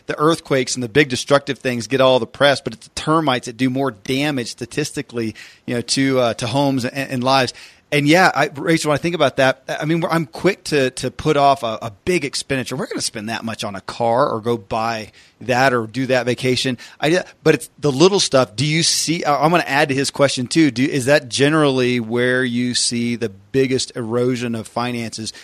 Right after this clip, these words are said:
is from those little expenditures that go un-, unseen or unnoticed or un-,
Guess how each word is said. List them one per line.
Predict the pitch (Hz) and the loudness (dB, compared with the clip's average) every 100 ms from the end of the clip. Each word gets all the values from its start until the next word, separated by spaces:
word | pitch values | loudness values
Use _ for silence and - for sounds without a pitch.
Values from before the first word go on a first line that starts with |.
| - | -6
is | 135 - | -4 -4
from | - 127 123 | 0 2 2
those | 117 113 107 - _ 117 | 2 0 -2 -8 _ -8
little | 120 147 151 143 135 | 2 4 6 6 4
expenditures | 127 - - - - 131 123 113 - 127 120 107 107 | -2 -6 -6 -8 -2 0 0 -4 -4 -2 0 -2 -6
that | 113 | -8
go | 113 117 117 117 113 - - | -2 0 0 0 0 -4 -6
un-, | 123 123 123 120 120 - | -6 -4 -4 -4 -4 -8
unseen | 120 120 117 - 135 127 120 | -8 -6 -4 -4 -2 -2 -2
or | 117 - | -4 -4
unnoticed | 123 120 117 117 123 123 123 - | -6 -6 -4 -2 0 0 -4 -6
or | 110 | -6
un-, | 123 113 | -6 -8